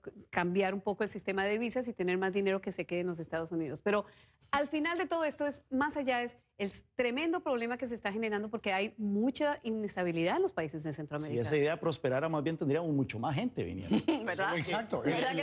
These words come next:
Speaker 2: el
Speaker 3: sí?
Speaker 2: caso de El Salvador y en el caso de Honduras y, y en menor medida Guatemala, la entrada de remesas es un componente, eh, significativo de sus economías. Ahora bien, e-, es cierto de que estos tres países del Triángulo Norte están
Speaker 3: Sí.
Speaker 2: enfrentando...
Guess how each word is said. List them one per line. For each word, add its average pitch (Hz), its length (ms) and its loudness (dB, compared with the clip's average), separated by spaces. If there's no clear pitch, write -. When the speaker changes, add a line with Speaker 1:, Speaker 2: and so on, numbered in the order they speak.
Speaker 2:
el - 60 -4
Speaker 3:
sí? - 40 0
Speaker 2:
caso 175 240 0
de 220 60 2
El - 40 -2
Salvador 185 720 0
y 175 40 0
en 147 60 -2
el 135 80 -4
caso 160 280 -2
de 190 60 0
Honduras 190 420 2
y, 127 80 -4
y 139 320 -4
en 123 80 -2
menor 139 320 0
medida 185 240 2
Guatemala, 185 640 0
la 123 220 0
entrada 143 480 0
de 180 120 2
remesas 156 540 0
es 160 140 -2
un 180 160 -2
componente, 165 640 -2
eh, 135 160 -8
significativo 143 1000 2
de 127 80 -2
sus 107 160 -6
economías. 110 720 -4
Ahora 165 260 4
bien, 233 340 0
e-, 127 180 -6
es 143 120 0
cierto 180 500 2
de 180 140 0
que 135 120 0
estos 139 280 -2
tres 170 160 0
países 175 400 0
del 160 120 -2
Triángulo 120 380 -4
Norte 131 320 0
están 127 220 -2
Speaker 3:
Sí. 156 60 2
Speaker 2:
enfrentando... 165 640 0